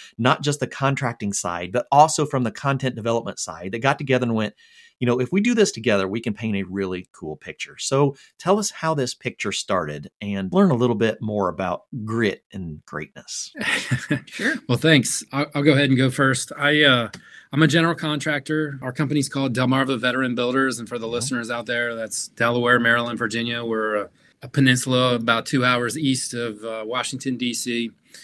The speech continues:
Speaker 2: We've been in business for about ten years. We're a commercial general contractor. So we do a little bit of everything. Uh, we're a small,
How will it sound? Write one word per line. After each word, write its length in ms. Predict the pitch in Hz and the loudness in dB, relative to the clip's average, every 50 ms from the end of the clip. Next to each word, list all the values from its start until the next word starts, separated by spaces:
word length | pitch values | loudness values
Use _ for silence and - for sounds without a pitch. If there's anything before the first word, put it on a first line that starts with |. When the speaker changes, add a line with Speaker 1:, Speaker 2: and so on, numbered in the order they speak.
| - - - - _ | -20 -20 -20 -2 _
Speaker 2:
We've 140 | 135 131 123 | 2 4 6
been 160 | 135 135 139 | 6 6 6
in 120 | 135 127 | 6 4
business 340 | 120 135 135 127 139 131 - | 4 4 2 2 2 0 0
for 160 | - 127 123 | -4 -4 -4
about 240 | 120 123 123 123 120 | -2 0 -2 -2 -2
ten 200 | - 135 127 127 | -4 -2 0 0
years. 320 | 123 120 117 120 120 117 107 | 0 0 -2 -2 -4 -4 -4
We're 140 | 113 113 110 | -4 -6 -4
a 40 | 110 | -4
commercial 680 | - 117 113 123 123 - - 131 127 120 120 123 120 - | -6 -4 -2 -2 -2 -4 -4 -6 -6 -6 -8 -10 -10 -14
general 340 | - - 123 120 123 120 113 | -14 -12 -12 -10 -10 -12 -12
contractor. 760 | 113 123 117 117 117 113 117 117 110 - 120 117 113 113 110 _ _ _ - - - - - - - - - _ _ _ _ _ | -10 -10 -10 -10 -8 -6 -6 -6 -6 -4 -6 -6 -6 -8 -12 _ _ _ -18 -18 -16 -16 -16 -20 -20 -20 -20 _ _ _ _ _
So 160 | - - 117 | -4 -2 -2
we 100 | 113 113 | 0 2
do 160 | 107 139 143 139 | 6 6 6 8
a 20 | |
little 220 | 135 143 143 143 | 6 6 4 4
bit 140 | 135 139 143 | 4 6 6
of 60 | 139 143 | 6 4
everything. 680 | 143 139 139 135 135 135 131 131 131 127 127 127 117 - - | 2 2 -2 -2 -2 -2 -2 0 0 -2 -4 -6 -6 -10 -14
Uh, 200 | 123 117 113 117 113 | -12 -12 -10 -10 -8
we're 180 | 117 120 120 | -6 -4 -4
a 60 | 117 110 | -4 -6
small, 600 | - - 135 131 127 127 127 127 127 123 123 | -4 -2 0 0 2 2 0 -2 -4 -6 -8